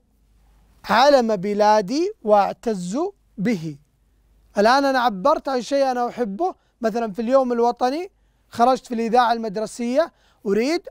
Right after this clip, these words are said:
أن أست-، أن أكون جملة تعبر عن حبي للوطن. سأستخدم جملة مثل هذه الجملة: "أنا أحب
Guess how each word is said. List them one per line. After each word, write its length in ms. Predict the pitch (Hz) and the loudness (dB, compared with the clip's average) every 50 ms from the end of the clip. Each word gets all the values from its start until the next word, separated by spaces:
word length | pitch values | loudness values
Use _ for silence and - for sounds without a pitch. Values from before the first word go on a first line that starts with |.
| _ _ - | _ _ -8
أن 280 | 240 240 233 233 220 | -6 -6 -4 -6 -6
أست-، 240 | - - - - - | -8 -10 -10 -6 -2
أن 140 | - 220 226 | -2 -2 0
أكون 640 | 220 214 - - - 262 294 285 269 247 233 220 170 | -2 -4 -4 -2 0 0 0 0 0 -2 -4 -4 -4
جملة 640 | 196 262 262 254 269 285 269 - - 302 349 392 392 - _ _ _ _ _ - | -4 -4 -2 0 0 0 0 2 2 2 2 0 -2 -10 _ _ _ _ _ -6
تعبر 500 | - 233 208 247 262 202 185 214 320 320 | -4 0 2 2 0 0 -2 -4 -2 -2
عن 180 | 254 240 226 - | -2 -4 -6 -8
حبي 520 | - 254 247 185 175 185 285 330 349 349 | -6 -6 -6 -6 -4 -4 -2 0 0 -2
للوطن. 500 | 330 240 233 220 214 202 202 - 185 165 - _ _ _ _ _ _ _ _ _ | -2 -4 -2 -2 -2 -2 -4 -6 -12 -20 -20 _ _ _ _ _ _ _ _ _
سأستخدم 720 | - - 220 202 180 - - 277 254 247 208 220 240 208 | -2 0 0 0 0 -2 -4 -4 -4 -4 -4 -6 -6 -4
جملة 340 | 165 202 220 220 233 262 285 | -4 -6 -6 -4 -4 -4 -4
مثل 220 | 294 302 - 262 | -4 -6 -4 -2
هذه 260 | 233 220 220 202 190 | -2 -2 -2 -2 -4
الجملة: 360 | 185 180 156 185 175 180 180 - _ _ _ _ _ _ _ _ _ - | -6 -8 -10 -14 -16 -18 -20 -20 _ _ _ _ _ _ _ _ _ 0
"أنا 400 | 247 262 262 254 247 233 226 208 | 2 2 2 2 2 2 0 -2
أحب 600 | - - 226 233 185 175 175 190 262 311 370 403 | -2 -4 -4 -4 -4 -4 -4 -2 -2 -2 -2 -4